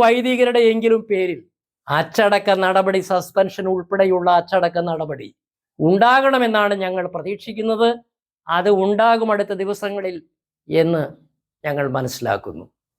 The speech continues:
കാരണം മാതൃകാപരമായ പണിഷ്മെന്റ്, അഭൂതപൂർവമായ ഈ ധിക്കാരത്തിന് ഇത് വിശ്വാസികളല്ല, വിശുദ്ധ ഗ്രന്ഥം തൊട്ട് മെത്രാന്മാരെയും പോപ്പിനെയും സിനഡിനെയും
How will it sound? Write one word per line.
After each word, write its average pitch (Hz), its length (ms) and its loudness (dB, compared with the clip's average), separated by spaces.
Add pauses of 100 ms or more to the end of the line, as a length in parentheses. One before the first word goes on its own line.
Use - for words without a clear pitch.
(180)
കാരണം 135 380 0 (640)
മാതൃകാപരമായ 226 1040 2 (160)
പണിഷ്മെന്റ്, 180 600 -6 (520)
അഭൂതപൂർവമായ 240 1120 4 (220)
ഈ - 20 -4 (140)
ധിക്കാരത്തിന് 185 680 -4 (500)
ഇത് 156 240 4 (300)
വിശ്വാസികളല്ല, 151 880 -2 (580)
വിശുദ്ധ 196 340 2 (140)
ഗ്രന്ഥം 214 420 2
തൊട്ട് 208 260 2 (760)
മെത്രാന്മാരെയും 226 800 2 (100)
പോപ്പിനെയും 220 580 0
സിനഡിനെയും 220 540 2